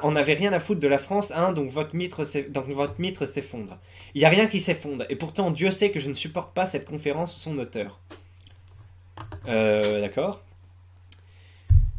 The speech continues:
Euh, il y a toute une vision que Rushdie tente de donner et qui est fausse. Bah moi j'ai pas vu qui est, qui est fondamentalement fausse, hein. Le problème c'est qu'il se sert de ces petites points de détail pour servir une vision idéologique de détoi-, de l'étail de l'histoire qui ne l'est pas.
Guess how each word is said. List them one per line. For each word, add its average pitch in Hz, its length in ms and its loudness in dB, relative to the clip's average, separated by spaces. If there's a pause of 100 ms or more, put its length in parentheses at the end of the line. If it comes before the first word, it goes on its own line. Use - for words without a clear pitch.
(220)
Euh, 123 540 2
il 135 40 -2
y 156 60 8
a 180 60 10
toute 226 240 -4
une 202 80 4
vision 180 260 2
que 220 80 0
Rushdie 170 380 2
tente 196 160 0
de 151 100 2
donner 165 480 2
et 139 80 -4
qui 165 160 -4
est 147 60 2
fausse. - 460 -8
Bah 127 120 4
moi 208 140 6
j'ai 156 100 0
pas 156 140 2
vu 160 200 -4
qui 123 220 -6
est, 110 60 -2
qui 117 160 -2
est - 40 0
fondamentalement 120 680 -4
fausse, 285 320 -12
hein. 147 260 -10 (340)
Le 165 120 6
problème 214 240 6
c'est 202 140 -2
qu'il 170 100 -8
se 175 140 -4
sert 220 160 2
de 156 80 0
ces 160 120 -2
petites 196 320 -2
points 196 200 -2
de 165 40 0
détail 156 320 4
pour 156 120 -4
servir 165 280 -2
une 143 120 -4
vision 160 360 -6
idéologique 151 600 -2
de 139 80 -4
détoi-, 160 480 -4
de 127 120 -6
l'étail 165 500 -2
de 131 160 0
l'histoire 160 440 -2
qui - 120 -12
ne 143 100 -4
l'est 127 160 -2
pas. - 260 -12